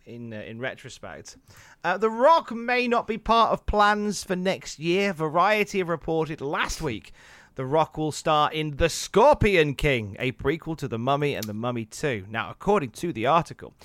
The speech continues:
filming is gonna begin right after WrestleMania and keep Rock busy for six months. The W W F may or may not have to write him out of storylines, depending on whether or not he'll be available for pay-per-views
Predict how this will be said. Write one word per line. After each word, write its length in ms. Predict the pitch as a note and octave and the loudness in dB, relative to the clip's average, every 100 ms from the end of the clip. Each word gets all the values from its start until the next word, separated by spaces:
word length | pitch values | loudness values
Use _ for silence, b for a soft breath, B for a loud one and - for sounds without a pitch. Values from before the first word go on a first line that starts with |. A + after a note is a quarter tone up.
| B B | B B
filming 420 | - F3+ F#3 C3 | -2 0 0 -6
is 140 | C3+ | -8
gonna 160 | D3+ B2+ | -6 -6
begin 320 | A#2+ B2+ A2+ | -6 -6 -6
right 480 | A#2 B2+ D3+ E3 D#3 | -4 2 2 2 0
after 260 | C#3+ C3 | 0 -2
WrestleMania 680 | B2+ C3 B2+ B2 B2+ C#3 C3 | -4 -4 -6 -6 -6 -4 -6
and 180 | F2 B2+ - | -6 -10 -12
keep 280 | B3 - | -14 -4
Rock 280 | G#3 G#3+ - | 0 0 2
busy 260 | A3+ G3+ G3+ | 2 2 -2
for 140 | G3 | -10
six 400 | - - - - | -10 -8 -10 -8
months. 420 | G3+ E3 - - b b b | -4 -4 -6 -16 b b b
The 60 | D3 | -4
W 220 | C4+ C4+ | -2 0
W 220 | D4 C4+ | -2 0
F 120 | A#3+ | -2
may 440 | G3+ F#3 A3+ C#4+ C4 | 0 -2 0 -2 -2
or 180 | G#3+ G3+ | -2 0
may 180 | F#3+ F#3+ | 0 -2
not 180 | F3+ | -4
have 160 | D3+ D#3 | -6 -14
to 100 | D3+ | -8
write 300 | D3 D3 D3+ | -6 -6 -8
him 80 | C#3 | -12
out 100 | - | -14
of 60 | |
storylines, 680 | - F4+ E4+ E3 B2 B2+ - B B | -14 -8 -6 -4 -6 -8 -14 B B
depending 260 | - C#3+ C#3+ | -6 -4 -4
on 100 | C3+ | -2
whether 220 | C#3 C3 | -2 -2
or 20 | |
not 140 | B2+ G#2+ | -6 -6
he'll 140 | B2 | -6
be 120 | A2+ | -4
available 440 | A2 D#3 D#3 C3 A#2 | 2 4 4 2 -2
for 100 | A#2 | -2
pay-per-views 600 | F3 F3 C#3 A#2+ B2 | -2 -2 -4 -6 -6